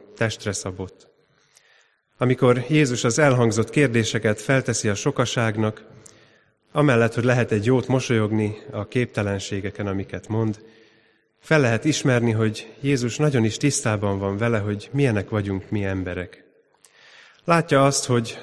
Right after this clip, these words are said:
azok az emberek egy csomó ideje várják őt. Nemhogy születésüktől fogva, de már a szüleik, sőt, a nagyszüleik is várták a messiás eljövetelét.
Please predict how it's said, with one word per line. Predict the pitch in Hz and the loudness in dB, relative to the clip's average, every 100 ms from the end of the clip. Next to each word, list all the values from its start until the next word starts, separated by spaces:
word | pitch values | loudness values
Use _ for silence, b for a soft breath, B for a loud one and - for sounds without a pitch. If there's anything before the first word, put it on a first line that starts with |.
| - | -2
azok | 139 139 | 0 2
az | 117 110 | 2 4
emberek | 147 135 120 113 | 4 4 4 0
egy | 110 | -4
csomó | - 180 127 117 | 0 2 4 2
ideje | 117 107 98 | 2 2 2
várják | 95 107 101 95 87 - | 0 0 0 -2 -4 -6
őt. | 95 90 - b b b b b b - | -10 -10 -16 b b b b b b 0
Nemhogy | 143 131 113 | 2 2 0
születésüktől | - 147 131 131 113 117 - 113 | 2 2 2 2 0 -2 0 0
fogva, | 104 - 139 123 117 | 2 0 0 2 2
de | 117 113 113 | 2 0 -2
már | 123 120 | 0 0
a | 117 | 0
szüleik, | - 170 135 110 | 0 2 4 2
sőt, | - 156 143 | 2 0 2
a | |
nagyszüleik | 139 151 - 147 120 110 113 | 2 2 0 0 2 2 -2
is | 107 | -4
várták | 123 123 - 101 92 - | -2 -2 -2 -4 -6 -8
a | 107 | -4
messiás | 113 110 - 95 90 | -2 -2 -2 -4 -4
eljövetelét. | 107 101 98 90 - 92 90 87 _ | -4 -4 -4 -6 -8 -8 -8 -12 _